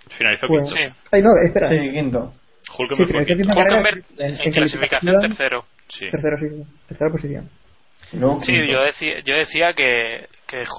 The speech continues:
Speaker 4: el propio Gutiérrez en las declaraciones de, después de la clasificación decía que tenía que sentarse con los ingenieros a ver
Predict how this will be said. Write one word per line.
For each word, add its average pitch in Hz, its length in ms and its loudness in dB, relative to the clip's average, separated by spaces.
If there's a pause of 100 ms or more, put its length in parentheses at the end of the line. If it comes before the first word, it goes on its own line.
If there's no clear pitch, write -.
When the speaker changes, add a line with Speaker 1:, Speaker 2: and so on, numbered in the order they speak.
(100)
Speaker 4:
el 131 120 -10
propio 135 320 -4
Gutiérrez 139 520 -2
en 135 100 -4
las 123 120 -2
declaraciones 123 880 -6
de, 120 560 -8
después 127 320 -10
de 123 80 -4
la 123 100 -2
clasificación 123 480 -2
decía 131 400 0
que 120 240 0
tenía 123 300 -4
que 139 220 0
sentarse 139 400 -4
con 143 80 -6
los 135 100 -2
ingenieros 139 500 -4
a 123 100 2
ver 127 200 -2